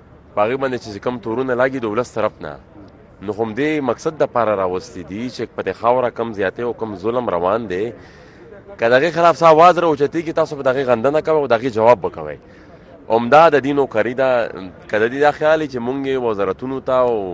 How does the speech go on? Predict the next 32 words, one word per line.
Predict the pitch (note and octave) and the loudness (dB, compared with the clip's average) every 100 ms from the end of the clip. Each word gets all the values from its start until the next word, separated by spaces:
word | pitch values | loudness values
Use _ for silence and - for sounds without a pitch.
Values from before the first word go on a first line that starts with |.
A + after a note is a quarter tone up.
| E2 | -10
حکومت | E2+ F#2 - | -8 -6 -4
ته | A2+ G2+ | -4 -4
را-، | F#2 - F2 | -4 -8 -10
منتخب | F2 F#2+ F#2 F2+ | -10 -10 -12 -12
کړو، | B2 C#3 A#2+ | -10 -8 -4
دې | D3 | -4
دپاره | - F#2+ | -4 -4
یې | F2+ | -4
نه | |
دي | B2+ | -4
راوستي. | C3+ F2 D#2+ - D#2 - - - - - - - - - F#2 | -4 -4 -6 -14 -18 -18 -20 -20 -20 -20 -20 -20 -20 -20 -4
دا | A2+ C#3 C#3+ | 2 2 2
هم | |
د | B2 A2+ | 0 -2
دې | D3 - | -4 -2
کار | C#3 C#3 | -2 -2
دپاره | B2 G#2+ F2+ | -4 -4 -2
راوستي | E2+ F#2 A2 A#2 | -6 -6 -10 -12
دي | C3 | -12
چې | A#2 A2+ | -12 -10
که | F#2 | -8
د | E2+ E2 | -8 -10
دې | - | -4
خاورې | A2+ B2 A#2 | -4 -2 -2
اواز | F#2+ G#2+ A#2+ | 0 0 -2
راوچتېږي، | A#2 F2+ E2+ G#2 A#2 C3+ C3+ | -8 -10 -12 -10 -10 -8 -8
نو | |
تاسو | F#2+ B2+ C3+ A#2+ | -4 -2 0 -2
به | E2+ E2 | -6 -6
یې | |
جواب | F2 D#2+ D2+ - | -4 -4 -6 -10
کوئ. | D#2 D2 | -14 -14